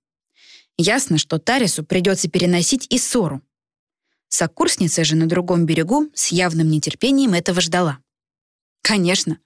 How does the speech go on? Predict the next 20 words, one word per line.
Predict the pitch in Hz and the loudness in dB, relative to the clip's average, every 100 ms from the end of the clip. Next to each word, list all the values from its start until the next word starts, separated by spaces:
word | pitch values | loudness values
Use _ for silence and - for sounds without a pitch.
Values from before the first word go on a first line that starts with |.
| _ - | _ -4
когда | 202 190 220 | -2 2 2
еще | 180 - | 0 0
ее | 175 170 | 0 2
настоящий | 170 160 175 170 160 160 | 0 0 0 0 0 -2
герцог | 156 262 - 160 | -2 -2 -2 -6
потаскает | 151 - - 208 202 | -4 -2 -2 -2 0
на | 190 | 0
руках? | 214 226 147 - _ _ _ _ - | 0 -2 -8 -8 _ _ _ _ -4
И | 180 | 0
дождалась. | 208 185 220 208 143 - - _ _ _ _ _ _ _ _ _ - | 0 0 0 0 -2 -6 -10 _ _ _ _ _ _ _ _ _ -2
Наблюдая | 180 180 185 208 | 0 0 0 0
дальнейшую | 196 185 196 208 - 165 | 0 2 2 0 0 -2
картину, | 151 160 156 294 247 147 143 _ - | -2 -4 -2 0 2 0 -6 _ -6
я | 156 208 | 0 2
успела | 240 - 220 220 | 0 0 0 2
мысленно | 165 175 202 - 170 | 2 0 0 0 0
прибить | 156 180 208 196 165 | 0 0 0 0 -2
мерзавку | - 165 160 262 - 165 | -2 -2 0 0 -2 -2
раз | 165 214 - | 0 -2 -4
пять. | - 147 - - | -4 -4 -4 -10